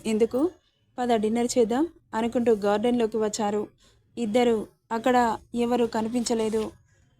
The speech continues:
"అదేంటి, వాళ్ళు ఎక్కడికెళ్లారు?" "ఏమో గగన్ గారు, నాకు తెలీదు." "పద పూజ, చూద్దాం" అంటూ లోపలికెళ్లారు. గగన్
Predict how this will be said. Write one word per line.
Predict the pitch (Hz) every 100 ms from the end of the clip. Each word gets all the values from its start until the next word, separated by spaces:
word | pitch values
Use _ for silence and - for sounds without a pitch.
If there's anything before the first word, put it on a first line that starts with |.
| _
"అదేంటి, | 214 233 262 247 240 233 _ _ _
వాళ్ళు | 233 233 233 220 220
ఎక్కడికెళ్లారు?" | 214 262 262 247 240 240 240 - _ _ _ _ _ _ _
"ఏమో | 220 220 240 254
గగన్ | 254 233 226
గారు, | 220 220 214 208 - _ 220
నాకు | 214 220
తెలీదు." | 262 240 226 214 208 - _ _
"పద | 226 208 254
పూజ, | 254 226 226 320 - _ -
చూద్దాం" | 269 233 254 302 - _ 233
అంటూ | 240 247
లోపలికెళ్లారు. | 233 220 254 240 233 220 220 214 - _ _ _ -
గగన్ | 226 233 254 247